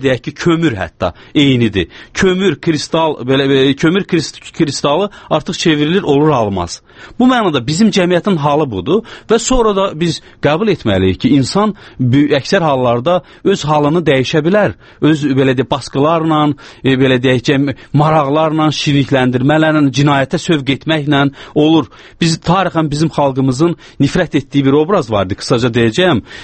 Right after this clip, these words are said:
e, manqurt. Biz deyirdik manqurt. Amma biz o dövrlərdə manqurta qarşıydıq, çıxırdıq.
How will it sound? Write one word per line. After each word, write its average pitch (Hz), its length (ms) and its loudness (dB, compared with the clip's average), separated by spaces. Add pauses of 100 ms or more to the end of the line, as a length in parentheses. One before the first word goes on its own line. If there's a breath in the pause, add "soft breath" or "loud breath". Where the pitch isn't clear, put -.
(120 loud breath)
e, 123 260 4
manqurt. 143 640 0 (240)
Biz 120 140 0
deyirdik 123 340 0
manqurt. 101 460 0 (260 loud breath)
Amma 185 220 2 (200 loud breath)
biz 226 140 0
o 214 160 -2
dövrlərdə 160 560 0
manqurta 147 560 0
qarşıydıq, 127 640 -2
çıxırdıq. 127 540 0